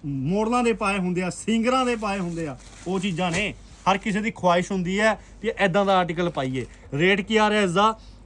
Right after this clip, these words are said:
ਰੇਟ ਆ ਰਿਹਾ ਤੇਰਾਂ ਹਜ਼ਾਰ ਅੱਠ ਸੌ ਰੁਪਏ। ਸੂਟ ਇੰਨਾ ਸ਼ਾਨਦਾਰ, ਫਰੰਟ ਪੂਰਾ ਹੈਵੀ, totally ਹੈਂਡਵਰਕ।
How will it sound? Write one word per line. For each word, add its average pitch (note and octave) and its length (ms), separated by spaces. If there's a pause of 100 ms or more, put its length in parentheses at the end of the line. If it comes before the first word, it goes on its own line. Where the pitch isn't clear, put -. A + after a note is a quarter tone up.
ਰੇਟ F#3 220
ਆ G#3 80
ਰਿਹਾ G#3+ 100
ਤੇਰਾਂ G#3+ 420
ਹਜ਼ਾਰ F#3 380 (140)
ਅੱਠ E3 60
ਸੌ G3+ 160
ਰੁਪਏ। G3+ 200
ਸੂਟ G3+ 440 (100)
ਇੰਨਾ F#3+ 280
ਸ਼ਾਨਦਾਰ, F3 580 (220)
ਫਰੰਟ A3 280
ਪੂਰਾ A#3+ 300
ਹੈਵੀ, F3 340 (100)
totally G#3 400
ਹੈਂਡਵਰਕ। F#3 520